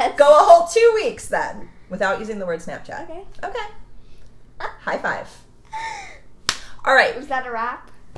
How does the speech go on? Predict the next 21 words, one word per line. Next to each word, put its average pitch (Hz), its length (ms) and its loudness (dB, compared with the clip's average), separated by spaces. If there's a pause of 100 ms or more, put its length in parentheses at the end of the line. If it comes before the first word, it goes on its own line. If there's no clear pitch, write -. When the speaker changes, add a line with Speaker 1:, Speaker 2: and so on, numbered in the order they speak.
(120)
Speaker 1:
It's 247 220 -2
almost 220 400 2
a 190 60 -4
wrap. - 320 -4
I 208 120 0
did 233 240 2
want 240 160 -2
to 233 60 -4
do 202 160 -4
a 170 80 2
couple - 420 -4
edits - 400 -4
from 208 260 -10
last - 420 -12
week's 233 240 -16
podcast. - 840 -18 (300)
Speaker 2:
Okay. 466 300 -12 (200)
Speaker 1:
Quick - 300 -6
ones, 180 360 -4
quick - 280 -10
ones. - 560 -8